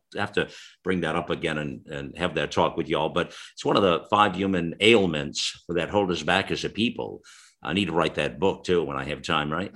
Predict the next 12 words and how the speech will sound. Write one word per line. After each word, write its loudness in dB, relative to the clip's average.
<laughs> -2
And, 4
um, 2
but 2
it 0
is, 0
and -4
complacent, 2
I 2
call 2
it -4
complacientitis. 2